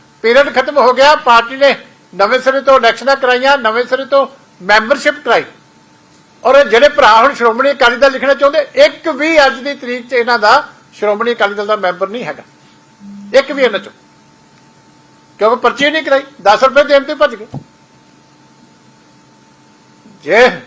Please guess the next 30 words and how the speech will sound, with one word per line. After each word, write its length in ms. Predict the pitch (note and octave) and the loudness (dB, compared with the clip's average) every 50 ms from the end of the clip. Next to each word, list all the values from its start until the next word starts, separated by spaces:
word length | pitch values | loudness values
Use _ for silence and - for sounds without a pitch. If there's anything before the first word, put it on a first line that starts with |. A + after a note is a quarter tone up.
| _ _ - | _ _ -12
ਤੁਸੀਂ 380 | G3 F#3 - B3+ B3 G3 A#3+ A#3 | -12 -10 -8 -8 -8 -6 -6 -6
ਦਸ 320 | - - F3+ F3 E3+ G3+ | -2 0 0 0 0 -2
ਰੁਪਏ 240 | G#3+ G#3+ G#3+ A#3+ B3 | -6 -4 -2 -2 -2
ਦੀ 100 | A#3+ C4+ | -2 -4
ਪਰਚੀ 320 | C4 - G#3+ - - B3 | -4 -4 -6 -4 -6 -12
ਕਟਾਈ 280 | A#3 A#3+ - A#3+ B3 B3 | -10 -6 -4 -2 -2 -2
ਹੁੰਦੀ 300 | A3+ A3+ A3 B3+ C#4 D#4 - - _ _ _ _ _ _ _ _ _ - | -4 -6 -6 -8 -8 -8 -12 -18 _ _ _ _ _ _ _ _ _ -14
ਤੇ 60 | A3 | -8
ਤੁਹਾਡਾ 300 | A3 - G#3+ F#3 F#3+ A3 | -2 0 0 2 4 2
ਅਧਿਕਾਰ 340 | A#3+ A3 - A#3 G#3+ A#3+ A#3 | 2 2 2 4 4 4 4
ਹੋਰ 220 | A3 G#3+ A#3+ C4 | 4 4 2 2
ਹੁੰਦਾ, 240 | B3 G3+ D#3 B2 - - _ _ _ _ _ _ _ _ _ _ _ _ _ _ _ _ _ _ _ _ _ _ _ | 2 0 -4 -6 -6 -10 _ _ _ _ _ _ _ _ _ _ _ _ _ _ _ _ _ _ _ _ _ _ _
ਪਰ 140 | - B3+ C4+ | 0 0 0
ਤੁਸੀਂ 440 | B3+ - C4 A3+ C4+ D#4 E4+ D#4 A3 - - - - _ _ - | 0 -2 -4 -2 0 0 2 0 0 -2 -8 -20 -20 _ _ -2
ਉਦੋਂ 280 | G#3+ A#3 A#3 C#4+ D4+ D4+ | 0 2 4 4 4 4
ਲੋਕਾਂ 360 | C4 B3+ B3+ B3+ - C4+ C#4 | 4 2 2 2 2 0 2
ਨੂੰ 160 | C#4 D4 D4 B3 | 0 -2 -4 -4
ਗੁੰਮਰਾਹ 280 | B3+ B3+ C4+ D4+ E4 | -2 2 4 2 2
ਕੀਤਾ 300 | E4 C4 D#4 A#3+ D4 C#4 C#4 C#4 - - _ _ _ _ _ _ _ _ _ _ _ _ - | 2 0 -4 0 0 0 0 -2 -8 -20 _ _ _ _ _ _ _ _ _ _ _ _ -4
ਵੀ 100 | - B3+ | -2 -2
ਮੁਫਤ 360 | B3 G#3+ A3+ B3+ A#3+ A#3+ - - | 0 2 2 2 2 2 -2 -6
'ਚ 40 | |
ਹੀ 80 | D#4+ D#4+ | -4 0
ਲਓ, 200 | C#4+ C#4+ C#4+ C#4+ | 2 4 4 4
ਸਾਰਾ 240 | - A#3+ C#4 C#4+ C#4+ | 4 4 4 4 4
ਕੁਝ 180 | C#4 C#4 C#4 C4+ | 4 2 2 2
ਮੁਫਤ 260 | A#3 A#3+ A#3+ A3+ A#3 | 2 0 -2 -2 -4
'ਚ 60 | - C#4+ | -6 0
ਹੀ 80 | D4 | 0
ਹੈ, 160 | C#4 A3 F#3 | 0 0 0